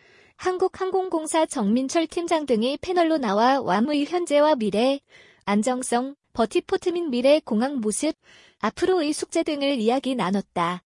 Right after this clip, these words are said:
앞으로 삼 년, K암 상용화 완료 시점인 이십오 년까지 얼마 남지 않았다.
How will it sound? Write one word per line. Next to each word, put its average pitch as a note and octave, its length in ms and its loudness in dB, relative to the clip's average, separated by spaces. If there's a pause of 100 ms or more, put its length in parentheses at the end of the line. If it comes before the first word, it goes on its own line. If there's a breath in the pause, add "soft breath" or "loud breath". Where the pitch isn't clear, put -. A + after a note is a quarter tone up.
(1600 soft breath)
앞으로 D4 400 -2
삼 B3 220 -2
년, D4 280 -4 (180)
K암 F#4 420 2
상용화 E4+ 500 0
완료 A3+ 300 4
시점인 C4 640 -2
이십오 E4+ 360 0
년까지 D#4 500 0
얼마 G3+ 280 0
남지 G#3 340 0
않았다. G#3 680 -2